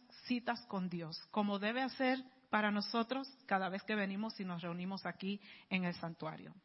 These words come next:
Y esa fiesta ocurre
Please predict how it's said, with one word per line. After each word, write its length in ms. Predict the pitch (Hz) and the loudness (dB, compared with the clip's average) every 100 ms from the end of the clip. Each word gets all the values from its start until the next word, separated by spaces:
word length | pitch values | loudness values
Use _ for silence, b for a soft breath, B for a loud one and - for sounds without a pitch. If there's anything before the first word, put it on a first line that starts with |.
| _ _ _ _ _ _ _ B B B B B B B B _ _ _ _ _ _ _ | _ _ _ _ _ _ _ B B B B B B B B _ _ _ _ _ _ _
Y 160 | 226 233 | 4 4
esa 260 | 262 330 311 | 6 2 2
fiesta 760 | 285 285 285 - 214 220 214 - _ | 6 6 4 4 4 4 -2 -12 _
ocurre 800 | 208 196 262 285 254 214 214 | -2 -2 2 2 4 0 -2